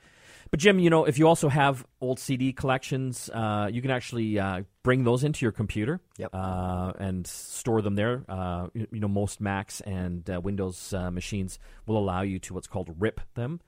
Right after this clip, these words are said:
Speaker 2: Mm-hmm.
Speaker 1: uh, essentially, um, save them in a digital format. Uh, come this Monday, if you tune into Global, uh,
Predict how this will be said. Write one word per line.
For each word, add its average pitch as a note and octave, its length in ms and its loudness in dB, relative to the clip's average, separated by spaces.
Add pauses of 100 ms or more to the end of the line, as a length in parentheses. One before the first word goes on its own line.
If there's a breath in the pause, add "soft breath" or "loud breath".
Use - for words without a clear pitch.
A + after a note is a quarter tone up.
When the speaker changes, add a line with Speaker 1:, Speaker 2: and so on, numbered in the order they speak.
(140)
Speaker 2:
Mm-hmm. A2 100 -4
Speaker 1:
uh, G2 180 -2
essentially, F#2 920 -4
um, D#2+ 440 -4
save G#2 300 -2
them G2+ 100 -2
in F#2 60 -2
a F2 40 -4
digital G2+ 360 -2
format. A2 420 -2 (380 loud breath)
Uh, F2 260 -2
come D#3 320 4
this B2+ 220 0
Monday, A#2 560 2
if - 120 -6
you A#2 80 -2
tune B2 400 -4
into A2 540 -2
Global, G#2 680 2
uh, F2 520 -4